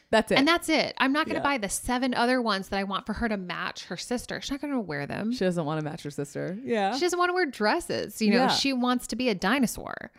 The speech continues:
Speaker 1: That's amazing.
Speaker 2: And, <laughs> you know, so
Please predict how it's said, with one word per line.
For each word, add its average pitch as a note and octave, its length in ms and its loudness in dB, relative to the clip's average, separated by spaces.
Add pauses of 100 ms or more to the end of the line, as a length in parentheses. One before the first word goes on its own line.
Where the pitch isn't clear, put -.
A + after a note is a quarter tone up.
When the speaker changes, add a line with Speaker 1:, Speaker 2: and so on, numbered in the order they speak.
Speaker 1:
That's G#3 320 4
amazing. F#3+ 560 4
Speaker 2:
And, A3+ 580 2 (600)
<laughs> - 20 -4
you A#3 380 4
know, A#3+ 180 0
so A3+ 360 0